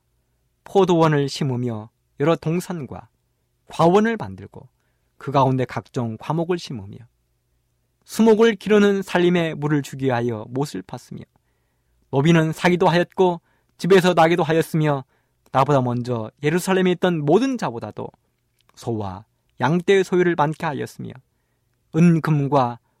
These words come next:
왕들의 보배와 여러 도의 보배를 쌓고 또 노래하는 남녀와 인생들의 기뻐하는 처와 첩들을 많이 두었노라. 내가 이같이 장성하여 나보다 먼저 예루살렘에 있던 모든 자보다 지나고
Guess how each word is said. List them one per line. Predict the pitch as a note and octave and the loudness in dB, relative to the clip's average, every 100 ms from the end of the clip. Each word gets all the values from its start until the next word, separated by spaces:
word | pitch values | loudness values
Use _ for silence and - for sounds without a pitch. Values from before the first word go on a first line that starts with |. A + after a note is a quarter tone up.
| - | -2
왕들의 | A#2 E3 G3 A3+ G#3 | 2 4 4 4 2
보배와 | - A#2+ C3 A2 - _ _ _ _ _ _ | 0 -10 -8 -10 -16 _ _ _ _ _ _
여러 | C#3+ G3 | 4 4
도의 | A3+ A3 A3+ | 6 6 6
보배를 | - F3 A3+ A3+ | 4 2 2 2
쌓고 | - G#2 - - _ _ _ _ _ _ _ _ | -4 -14 -14 -20 _ _ _ _ _ _ _ _
또 | E3+ | 0
노래하는 | E3 E3+ F3 F3 E3+ | 4 4 6 4 4
남녀와 | E3 E3+ F3 E3+ D#3 D3+ - _ _ | 4 4 4 4 4 2 -8 _ _
인생들의 | - D#3 D3+ D3+ C#3+ C#3+ | -4 -2 0 0 2 2
기뻐하는 | C3 C#3+ - C#3 A#2+ B2+ B2 - | 0 -4 -4 -2 -2 -4 -8 -12
처와 | - G#3 G#3 F#3+ | -2 0 2 0
첩들을 | - B3 - F#3+ F#3 F#3 - _ - | -4 -8 -4 -2 -2 -4 -12 _ -4
많이 | B2 C3 B2 D3+ - | -2 -2 -4 -10 -18
두었노라. | - F2+ F2+ F2 A2 _ _ _ _ _ _ _ _ | -16 -16 -16 -18 -20 _ _ _ _ _ _ _ _
내가 | C3+ D#3+ | 0 4
이같이 | E3+ F3 E3+ F3+ | 4 4 0 -2
장성하여 | - E3+ F3 F3+ F3 F3+ E3 _ _ _ _ | -4 -2 0 2 4 2 -2 _ _ _ _
나보다 | C#3 D3+ E3+ E3 | 2 2 4 4
먼저 | D#3 D3+ D3+ C#3+ | 4 2 2 2
예루살렘에 | C#3+ D3 C#3+ D3 C3+ C3 | 2 0 0 -2 0 -2
있던 | C#3 C3 B2 | -2 -4 -4
모든 | A#2+ C#3 E3+ G3 | -2 0 0 -2
자보다 | F#3+ E3+ F3 E3+ | -2 -2 -4 -6
지나고 | - F2+ F2 | -10 -16 -18